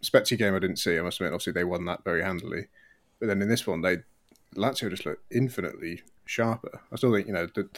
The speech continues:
the size of the squad Inter have, I still back them to finish ahead of Lazio overall. But in this game, they, they almost looked, like, a couple of weeks behind fitness-wise. And like you say, I don't really understand how that happens.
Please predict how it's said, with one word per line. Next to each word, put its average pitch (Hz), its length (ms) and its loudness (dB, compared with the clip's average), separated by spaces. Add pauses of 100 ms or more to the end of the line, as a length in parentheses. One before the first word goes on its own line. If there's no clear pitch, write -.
(140)
the 135 80 -2
size 127 260 6
of 87 60 -10
the - 40 -8
squad 95 260 0
Inter 87 240 -4
have, 87 220 -2
I - 60 -6
still 90 220 -4 (100)
back - 100 0
them 95 140 -6
to 98 120 -4
finish 87 300 -2
ahead 92 200 -4
of 87 140 -6 (220)
Lazio - 260 -6
overall. 85 440 -2
But 87 200 -2 (440)
in 104 80 -4
this 120 160 4
game, 110 260 6
they, 87 260 0 (200)
they 110 140 8
almost 120 260 8
looked, 110 280 0
like, 92 220 0 (100)
a - 60 -10
couple - 280 -4
of - 20 -4
weeks 92 180 -2
behind 101 440 -2
fitness-wise. - 640 -6 (140)
And 95 140 -2
like 98 120 0
you 85 40 -4
say, 101 160 2
I 90 60 2
don't 101 200 0 (120)
really 101 260 2
understand 85 320 -2
how 90 120 0
that 82 140 0
happens. 113 360 -10